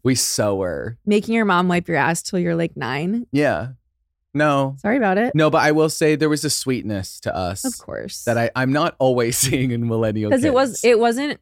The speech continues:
Speaker 2: an entitlement. It was sort of just
Speaker 1: Mm-mm.
Speaker 2: like, "This is my personality." Now I think kids are just used to it.
Speaker 1: I just love two hands on the hips and you go,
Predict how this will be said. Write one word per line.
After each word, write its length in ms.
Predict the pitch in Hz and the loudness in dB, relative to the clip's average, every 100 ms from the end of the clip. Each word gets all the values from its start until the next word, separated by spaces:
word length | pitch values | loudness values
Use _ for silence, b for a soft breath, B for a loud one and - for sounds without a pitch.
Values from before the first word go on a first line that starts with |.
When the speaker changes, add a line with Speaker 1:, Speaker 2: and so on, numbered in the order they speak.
| - | -4
Speaker 2:
an 80 | 220 | -2
entitlement. 720 | 220 208 170 175 156 143 143 | -2 -2 0 0 -2 -4 -4
It 100 | 190 | 0
was 140 | 202 208 | 0 0
sort 160 | 196 | -2
of 60 | 202 | 0
just 120 | 208 | -2
Speaker 1:
Mm-mm. 40 | 202 | -2
Speaker 2:
like, 120 | 185 | -2
"This 160 | 185 180 | -2 -2
is 60 | |
my 140 | 190 170 | -2 -2
personality." 760 | 180 170 160 104 151 180 208 - _ - | -4 -6 -4 -4 -2 -2 -2 -4 _ -4
Now 260 | 202 208 | 0 2
I 80 | 214 | 2
think 220 | 202 196 | 0 -2
kids 260 | 185 180 165 | 0 0 2
are 120 | 175 | 0
just 220 | 160 160 | -2 -4
used 220 | 156 151 - | -4 -6 -6
to 80 | 90 | -8
it. 180 | 65 - _ - | -8 -12 _ -2
Speaker 1:
I 120 | 139 | 0
just 240 | 135 208 175 | 2 0 2
love 260 | 156 120 _ _ | 2 0 _ _
two 180 | - 156 | -4 -2
hands 300 | 165 143 135 | 0 0 0
on 100 | 135 | -2
the 60 | 127 | -2
hips 260 | 127 - | -4 -4
and 80 | 131 | -2
you 80 | 127 | 0
go, 120 | 107 | -2